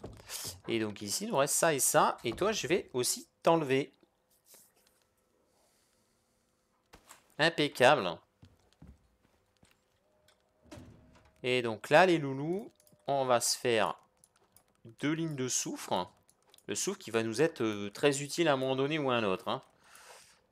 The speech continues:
Ah, vous pouvez en être sûr.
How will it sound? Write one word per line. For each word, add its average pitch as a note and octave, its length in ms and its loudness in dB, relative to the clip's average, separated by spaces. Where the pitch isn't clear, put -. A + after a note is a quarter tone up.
Ah, G2+ 160 -6
vous G#2 60 -8
pouvez A2 220 -4
en A2+ 100 -2
être G2+ 140 -4
sûr. C3+ 540 0